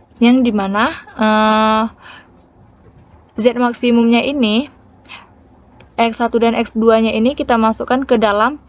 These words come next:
persamaan Z maksimumnya, empat puluh X satu ditambah tiga puluh X dua. Nah, empat puluh kali lim-, Z, X satunya lima belas dan X dua-nya sepuluh.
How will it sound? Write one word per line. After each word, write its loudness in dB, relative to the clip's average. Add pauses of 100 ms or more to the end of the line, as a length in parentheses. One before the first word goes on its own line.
(520)
persamaan 2
Z 2
maksimumnya, -4
empat -2
puluh -2
X -4
satu -2 (320)
ditambah -2
tiga -2
puluh -4
X -14
dua. 0 (800)
Nah, 0
empat 0
puluh 2
kali 2
lim-, -2 (280)
Z, 0 (240)
X -2
satunya 0
lima -2
belas -2 (1500)
dan 0
X -2
dua-nya 2
sepuluh. 0